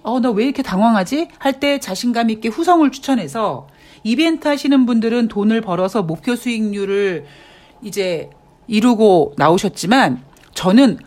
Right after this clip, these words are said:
더 큰 자신감을 얻은 거죠. '아, 호가창, 아, 이거구나. 에이씨, 별거 아니네.' 이렇게 자신감을 얻고 나온 겁니다. 그래서 여러분들께서도 꼭 미쓰리에게 후성이 있는 것처럼 여러분들에게도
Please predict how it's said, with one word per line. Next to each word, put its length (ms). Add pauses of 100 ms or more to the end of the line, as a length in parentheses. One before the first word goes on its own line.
(120)
더 280
큰 360
자신감을 640
얻은 260
거죠. 320 (160)
'아, 260
호가창, 640 (240)
아, 380
이거구나. 720
에이씨, 380
별거 320
아니네.' 520 (260)
이렇게 200
자신감을 680
얻고 180
나온 260
겁니다. 380 (260)
그래서 160
여러분들께서도 800 (280)
꼭 300 (180)
미쓰리에게 640
후성이 500
있는 240
것처럼 520 (220)
여러분들에게도 840